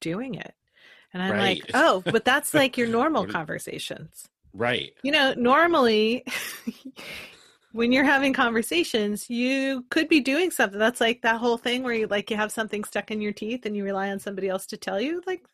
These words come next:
Speaker 2: Sure. <laughs>
Speaker 1: that's
Speaker 2: Yeah.
Speaker 1: how we normally interact with the world around us. So, um, you know, either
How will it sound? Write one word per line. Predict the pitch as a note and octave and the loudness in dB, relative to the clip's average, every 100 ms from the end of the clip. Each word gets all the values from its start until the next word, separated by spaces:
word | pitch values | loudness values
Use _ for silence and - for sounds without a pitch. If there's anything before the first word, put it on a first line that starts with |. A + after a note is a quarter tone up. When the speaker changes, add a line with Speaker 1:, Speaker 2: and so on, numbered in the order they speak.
| - | -18
Speaker 2:
Sure. | - D3 D3 - - | -10 -4 -2 -4 -6
<laughs> | D#3 - - | -10 -8 -4
Speaker 1:
that's | C4+ | 0
Speaker 2:
Yeah. | |
Speaker 1:
how | D#4 D#4 | 2 2
we | D4+ | 2
normally | C4+ C4+ D4+ C#4+ C#4+ C#4 C#4 B3+ - - - | 4 4 4 4 2 2 -2 -6 -16 -20 -2
interact | B3+ B3+ B3+ D4+ - | 2 6 6 4 0
with | C4+ | -2
the | C4 | 2
world | A#3+ A#3 | 2 2
around | A3 A3 C4 E4 | 2 2 2 4
us. | C3+ - | 2 2
So, | A3 G#3+ G#3 - - - - | 0 0 0 -10 -20 -14 -4
um, | G3+ F#3 F3 F3 - _ - - _ - | -2 0 -2 -6 -10 _ -16 -16 _ -8
you | A#3+ B3+ | -2 2
know, | G3+ F#3 F#3 _ _ _ _ _ _ - | 2 2 0 _ _ _ _ _ _ 2
either | A3 D4+ A#3+ G3 F#3+ G3+ | 2 4 4 4 4 2